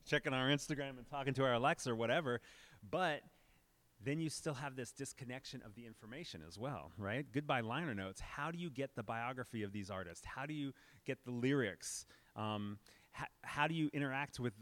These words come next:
the artist on that level as well? That stuff is all gone too. Is this a good pace? Are you guys with me? I'm just throwing shit out here, <laughs> you know? So, <laughs> um, I'm totally, I'm very informal, by the way. So if people have comments or questions or whatever, I might come over and hold my mic up, but feel free to, like,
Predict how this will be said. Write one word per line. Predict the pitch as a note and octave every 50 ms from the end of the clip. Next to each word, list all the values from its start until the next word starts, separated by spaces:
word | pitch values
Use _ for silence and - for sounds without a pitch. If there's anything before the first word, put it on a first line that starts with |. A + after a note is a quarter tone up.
| A2+ A#2 A2+
the | A2 A#2 A#2+
artist | B2 B2+ B2+ - - -
on | G#2 G2+ A2
that | A#2+ C3 B2 A#2+
level | A2+ G#2 F2+ G2 G2
as | F#2+ F#2 -
well? | G#2+ A#2 A#2 G#2 F2
That | F2 A2 C3 D3 -
stuff | - - G#2+ - G2+
is | F2+ F#2+
all | F2 E2 F2 F2
gone | F2+ E2+ E2+ E2+ F2 F2 -
too. | - A2+ G2+ F#2 F2+ F2 - - - - - - _ - _ _ _ _ _ _ _ - - -
Is | A2
this | B2+ C#3+ - A3
a |
good | F3 F3+ D#3 A#2
pace? | - A2+ B2 A#2+ C#3+ D3 - - - - - - - -
Are | - C#3+
you | D#3+
guys | F3 C3+ A2+ A#2+
with | B2 B2 C3
me? | C#3+ C#3+ D3 C#3+ - - - -
I'm | C3+ C#3+
just | D#3+ B2 -
throwing | - C3 C3 B2+ A#2+
shit | - - A#2 G#2
out | G#2 A#2+ A#2+ G#2+
here, | G#2+ F#2 A#2 -
<laughs> | -
you | F3+ F3
know? | F#3 - _ -
So, | - - F3 - _ - - - G3+
<laughs> | F#3 - - A#3 - _ - - _ _ _ - - - - - - D#3 C3 -
um, | C#3 C#3+ D3+ C#3+ C3+ C3+ B2+ B2+ - - - - - -
I'm | F3+ G#3+
totally, | - - D3 D3 D#3 C3+ B2+ B2 - - - - - - -
I'm | F3 F3+ A#2
very | A2 C3 C3 B2 A#2+ A#2
informal, | G#2 G2 - A#2+ A2+ A#2+ B2+ A2+
by | C3 C3 C3
the | C3 C3+
way. | C#3 C#3+ C#3+ D3 C#3+ - - - -
So | - - A#2+ G#2+ G#2 G#2 - -
if | - A#2+ - - -
people | - G3+ F#3 E3 B2+
have | B2 G2+ F2 -
comments | - - D3 D#3+ E3 E3 D#3+ D3 -
or | A2+ G2
questions | - - C#3 C3+ - - C3+ B2 G#2
or | A2+ G2+
whatever, | A2+ A#2+ C3 B2+ B2 B2
I |
might | C#3 D3 A#2+ A2+ -
come | - B2+ B2
over | A#2+ A#2 A#2
and | A2 G#2
hold | G#2 B2 A#2+
my | G#2+ G2+
mic | G2+ A2 A#2+ B2+ - D#3+
up, | D#3 D3 A#2
but | A#2+ - -
feel | - - C#3+ D3 B2
free | - - C#3 C3 A#2
to, | G#2+ A2+
like, | G#2 F#2 F#2+ G2+